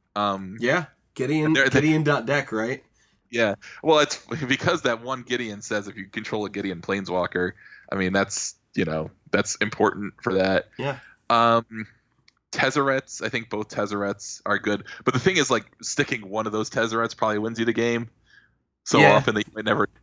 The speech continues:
Speaker 1: need the second one. <laughs>
Speaker 2: I mean, definitely in Vintage, getting, getting the Seeker down is, is game over most of the time.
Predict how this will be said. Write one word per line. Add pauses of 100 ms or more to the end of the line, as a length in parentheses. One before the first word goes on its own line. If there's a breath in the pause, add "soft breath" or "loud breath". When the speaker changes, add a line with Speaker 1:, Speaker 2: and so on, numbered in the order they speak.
Speaker 1:
need
the
second
one.
<laughs>
Speaker 2:
I
mean,
definitely
in
Vintage,
getting,
getting
the
Seeker
down
is,
is
game
over
most
of
the
time.